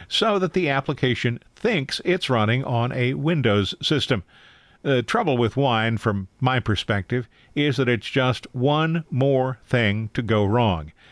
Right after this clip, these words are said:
I have enough trouble getting Windows applications to run properly on Windows, and adding another layer of complexity just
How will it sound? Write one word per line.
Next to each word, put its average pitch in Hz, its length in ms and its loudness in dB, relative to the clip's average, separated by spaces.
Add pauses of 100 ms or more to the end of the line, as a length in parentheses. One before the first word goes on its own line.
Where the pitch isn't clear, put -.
(140)
I 95 100 0
have 127 220 2
enough 170 400 2
trouble 95 420 -2
getting 117 460 0
Windows 147 480 2
applications 127 800 -2
to 127 120 0
run 123 300 2
properly 117 640 0
on 139 480 2
Windows, 113 580 0 (400)
and 82 140 -8
adding 120 320 0
another 120 380 2
layer 123 380 2
of 104 120 -2
complexity 113 720 -2
just - 240 -8